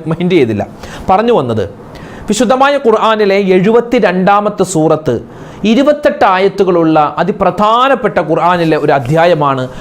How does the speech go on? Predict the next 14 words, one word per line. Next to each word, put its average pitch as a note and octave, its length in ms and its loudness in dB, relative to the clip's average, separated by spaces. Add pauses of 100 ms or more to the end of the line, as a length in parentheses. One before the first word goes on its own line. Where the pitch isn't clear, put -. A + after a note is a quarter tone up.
(120)
സൂറത്തുൽ G3 640 0
ജിന്ന്. B2+ 500 0 (360)
ഒരുപാട് C#4 720 2
നേട്ടങ്ങളാണ് G3 800 0
ഈ F3+ 120 0
സൂറത്ത് D3 420 0
ഓതിയാൽ. G#2+ 340 -2
നമ്മളൊക്കെ B3 360 0
പലപ്പോഴും G#3+ 640 0 (360)
ഓതിയിട്ടുണ്ട്, G3 480 0
പക്ഷേ G#3 260 -2 (240)
സ്ഥിരമായി C#4 640 2
നമ്മളിത് A#3 360 2
ഓതാറില്ല, E3 680 2